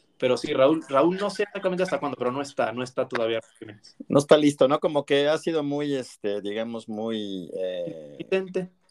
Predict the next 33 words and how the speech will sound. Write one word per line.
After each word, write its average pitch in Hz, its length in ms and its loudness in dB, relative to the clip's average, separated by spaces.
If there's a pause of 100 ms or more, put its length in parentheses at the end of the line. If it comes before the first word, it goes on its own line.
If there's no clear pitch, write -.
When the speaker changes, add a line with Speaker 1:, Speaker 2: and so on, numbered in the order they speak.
(420)
Speaker 2:
muy 175 220 6
intermitente 160 880 2
y, 120 300 -4
y 127 60 -6
la 117 140 2
participación 135 480 -4
de 135 60 -2
los 117 80 -2
mexicanos 104 420 -10
en 90 80 -10
la 87 100 -2
Premier, 113 400 -4
pues, - 240 -20
este, - 360 -12
con, 50 260 -10 (280)
con, 50 220 -10 (180)
este, - 720 -12 (600)
ah, 143 260 6
y 127 40 2
ahorita 143 180 0
se 127 120 -6
me 120 80 -2
fue 131 120 -2
el 123 60 -4
nombre 117 260 -2
del 90 100 0
Speaker 1:
Edson 156 220 -4
Álvarez 160 640 0
con 127 220 2
Speaker 2:
de, 101 160 0
de, 107 160 -2 (300)
de 113 160 2
Edson. 147 380 -2